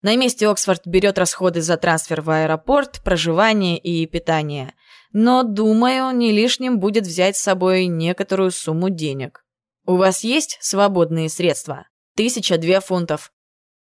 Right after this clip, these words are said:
«Ага. Я с собой ношу кошелек с десятком тысяч фунтов.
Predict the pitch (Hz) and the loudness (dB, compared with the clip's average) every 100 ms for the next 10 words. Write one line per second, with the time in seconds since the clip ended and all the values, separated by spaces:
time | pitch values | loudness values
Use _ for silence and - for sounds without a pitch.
0 | _ _ - 196 190 214 247 _ _ _ | _ _ -4 -2 0 -2 -4 _ _ _
1 | _ _ _ - 277 240 262 247 277 190 | _ _ _ -2 -2 0 0 2 2 0
2 | - 185 208 247 262 285 - 214 - 311 | -2 -4 -2 2 2 0 -2 -4 0 0
3 | 349 - 302 - 214 208 202 - - 160 | 0 -2 -4 -4 -4 -4 -8 -8 -6 -6
4 | 156 - - | -6 -10 -10